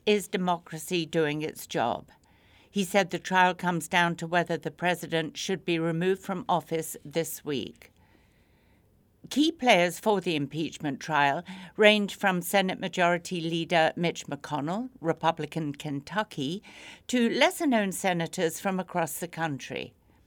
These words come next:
Collectively, they will spend many hours in the Senate chamber. Supreme Court Chief Justice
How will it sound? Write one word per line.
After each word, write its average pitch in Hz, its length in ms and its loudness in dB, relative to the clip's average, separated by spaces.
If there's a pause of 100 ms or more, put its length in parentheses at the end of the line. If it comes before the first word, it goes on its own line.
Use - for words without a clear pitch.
(540)
Collectively, 226 880 2 (340)
they 214 140 10
will 196 140 2
spend 185 540 2
many 214 440 0
hours 147 600 2
in 170 200 -2
the 165 60 -4
Senate 160 460 -4
chamber. 131 600 -6 (1800)
Supreme 277 640 -2
Court - 480 -2 (100)
Chief 233 320 -4
Justice 196 560 -2